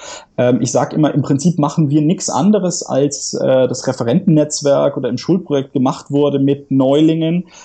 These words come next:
Wir gehen genauso zu Unternehmen und erklären halt einfach Unternehmensvertretern, wie Wikipedia funktioniert, ähm, und was sie da tun und nicht tun dürfen.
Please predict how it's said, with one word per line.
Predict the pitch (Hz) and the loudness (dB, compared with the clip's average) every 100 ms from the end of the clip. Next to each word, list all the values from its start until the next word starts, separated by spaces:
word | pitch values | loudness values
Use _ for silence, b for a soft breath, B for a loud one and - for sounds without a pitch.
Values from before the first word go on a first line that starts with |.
| B | B
Wir | 131 127 151 170 | -8 -2 2 2
gehen | 160 156 160 | 2 2 2
genauso | 156 131 160 185 175 | 0 0 2 2 0
zu | 170 180 | -2 -4
Unternehmen | 170 170 160 156 185 160 | -2 -2 0 2 2 2
und | 131 | -2
erklären | 117 - 143 156 | -2 -2 0 2
halt | 143 | 0
einfach | 135 139 139 | -2 -4 -4
Unternehmensvertretern, | 151 135 120 151 247 - 123 - 110 110 113 | -2 0 2 4 4 2 -4 -2 -2 0 0
wie | 110 123 | 2 2
Wikipedia | 120 120 117 117 120 | 0 -2 0 0 0
funktioniert, | - 127 120 117 110 123 170 - B B B | 0 -2 -2 2 2 2 0 -6 B B B
ähm, | - 131 127 127 | -2 2 2 2
und | 120 123 | 0 -2
was | 127 - | -2 -2
sie | 127 | 0
da | 123 123 | 0 -2
tun | - - 160 170 160 151 | -4 0 4 4 4 2
und | 139 135 | -2 2
nicht | 147 165 | 0 0
tun | - 156 156 | 0 2 4
dürfen. | 147 147 151 - 147 151 | 4 2 0 -2 -2 -2